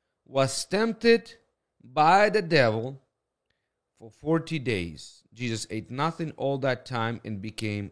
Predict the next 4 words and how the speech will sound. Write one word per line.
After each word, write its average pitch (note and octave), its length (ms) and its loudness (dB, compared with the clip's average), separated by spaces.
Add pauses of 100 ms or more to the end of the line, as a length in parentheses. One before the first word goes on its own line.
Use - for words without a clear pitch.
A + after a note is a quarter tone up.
very G#2 380 -2
hungry. F2+ 420 -6 (2500)
Then G#2+ 200 -4
he, A#2 260 -2